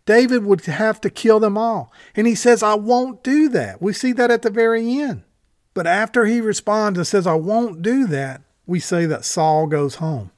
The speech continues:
And then David and his men go up to the stronghold. They didn't go back home with Saul. Why? Because he knew that what Saul said he meant for that moment,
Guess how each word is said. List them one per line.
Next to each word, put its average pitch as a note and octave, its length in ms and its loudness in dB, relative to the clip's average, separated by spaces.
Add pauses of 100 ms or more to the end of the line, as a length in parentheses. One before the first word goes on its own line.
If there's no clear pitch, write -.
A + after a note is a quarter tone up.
(380)
And F#3+ 160 0
then A3 140 2
David B3 400 0
and B3+ 100 2
his A3 160 -2
men C4 360 -2
go G3 200 4
up A3 160 0
to A3+ 100 -6
the A3 140 -6
stronghold. A3+ 720 -8 (400)
They A#3 160 4
didn't D4+ 240 -2
go B3 160 6
back G3+ 260 0
home E3+ 380 -2
with D4+ 200 0
Saul. A#2 540 -8 (300)
Why? D#3 540 -6 (200)
Because F3 340 -2
he G#3 200 0
knew A3 500 2
that D3+ 260 -4
what E3 200 -2
Saul A#3+ 580 -2
said A3 540 0
he F#3+ 160 0
meant F#3+ 440 0
for F#3 120 -2
that F3 240 2
moment, E3+ 540 -2